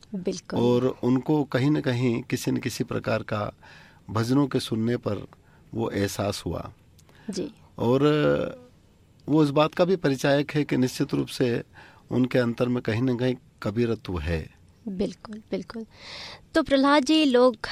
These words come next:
Speaker 1: भगवान को मानते हैं, लोग अल्लाह को मानते हैं, पर मेरे लिए भगवान, अल्लाह सब कबीर हैं। और कबीर ऊपर वाले को साहिब कहते थे, मैं कबीर को साहिब कहती हूँ। और सालों से कहते हैं ना कि एक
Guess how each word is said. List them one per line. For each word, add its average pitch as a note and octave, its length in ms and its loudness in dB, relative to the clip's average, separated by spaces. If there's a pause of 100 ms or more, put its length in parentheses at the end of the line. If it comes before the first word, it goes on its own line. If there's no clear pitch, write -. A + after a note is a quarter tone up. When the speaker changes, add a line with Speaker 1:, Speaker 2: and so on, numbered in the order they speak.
(320)
Speaker 1:
भगवान G#3+ 460 6
को B3 140 6
मानते A3 380 4
हैं, G#3 220 4
लोग A3 180 4
अल्लाह A3+ 300 6
को B3 140 6
मानते A3 380 4
हैं, A3 280 2
पर A#3+ 240 2
मेरे B3 300 6
लिए D4+ 560 6
भगवान, A#3 520 6
अल्लाह B3+ 460 6
सब D#4+ 220 2 (180)
कबीर A#3+ 300 8
हैं। F#3+ 260 0 (500)
और C4 140 4 (100)
कबीर B3+ 280 6
ऊपर D4 300 4
वाले D4+ 180 8
को D#4+ 100 4
साहिब C4 400 4 (100)
कहते C#4+ 260 6
थे, E4+ 280 4
मैं D4+ 120 10
कबीर C4 300 6
को - 120 4
साहिब A3 400 6
कहती A3+ 280 4
हूँ। G3+ 140 2 (540)
और C#4+ 140 4
सालों C#4 460 8
से G4 160 4
कहते D#4 300 6
हैं D#4+ 120 8
ना F4+ 120 6
कि G#4 160 2
एक E4+ 100 2